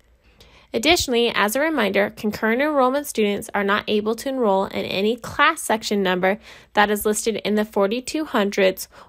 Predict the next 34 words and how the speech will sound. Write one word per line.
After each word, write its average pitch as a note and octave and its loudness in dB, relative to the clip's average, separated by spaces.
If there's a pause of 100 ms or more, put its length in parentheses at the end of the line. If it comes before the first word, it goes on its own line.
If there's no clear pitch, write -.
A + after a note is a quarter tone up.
(140)
or A3 6
honor F#3+ 4
sections. - -6 (1500)
Once C#4+ 4
you've F#4 4
figured E4 2
out A3+ 4
what A3+ 0
section A3 0
you A3 2
would A3 0
like G3 0
to C#4+ -6
take, G3+ -4
you A3 -2
will G#3+ 2
want G3 0
to - -2
click A#3 -2
on A#3+ 0
the - -4
arrow G3 4
on G3 0
the F#3+ 2
right-hand F#3+ 0
side. - -4 (420)
This G#3+ 2
will C4+ 2
bring A3+ 2
you G#3+ 2
to G#3+ -10
the G3+ 0
enrollment F3+ 2
pages. - -6